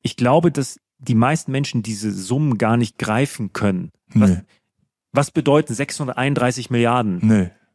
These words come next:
Speaker 1: Das ist so,
Speaker 2: Nee.
Speaker 1: auch, auch diese neunhundert Milliarden, das ist an, ähm,
Speaker 2: Ja.
Speaker 1: an Sondervermögen. Das
Speaker 2: Ja.
Speaker 1: ist,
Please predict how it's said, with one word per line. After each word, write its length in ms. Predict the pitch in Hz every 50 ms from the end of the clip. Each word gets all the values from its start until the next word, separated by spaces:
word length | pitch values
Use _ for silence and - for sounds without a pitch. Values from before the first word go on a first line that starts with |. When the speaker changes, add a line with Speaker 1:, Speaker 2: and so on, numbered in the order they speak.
| - - - - _
Speaker 1:
Das 300 | 151 147 - 135 127 -
ist 180 | - 156 -
so, 380 | - 151 147 143 135 127 131 131 - - -
Speaker 2:
Nee. 80 | 120 117
Speaker 1:
auch, 260 | 120 170 - - -
auch 120 | 143 160 -
diese 220 | - - 160 139 143
neunhundert 540 | 139 135 139 165 180 180 156 147 131 127
Milliarden, 480 | 127 117 113 113 104 101 107 98 110 104
das 200 | 101 107 - -
ist 360 | - - 139 135 - - _
an, 260 | 131 123 120 120 120 123
ähm, 360 | 123 117 113 110 110 110 113
Speaker 2:
Ja. 180 | 127 120 101 92 - - -
Speaker 1:
an 280 | - 110 113 117 117 -
Sondervermögen. 760 | 127 - 139 156 165 151 131 - - 117 107 107 107 107 104
Das 100 | 107 120
Speaker 2:
Ja. 100 | 113 101
Speaker 1:
ist, 180 | 95 - -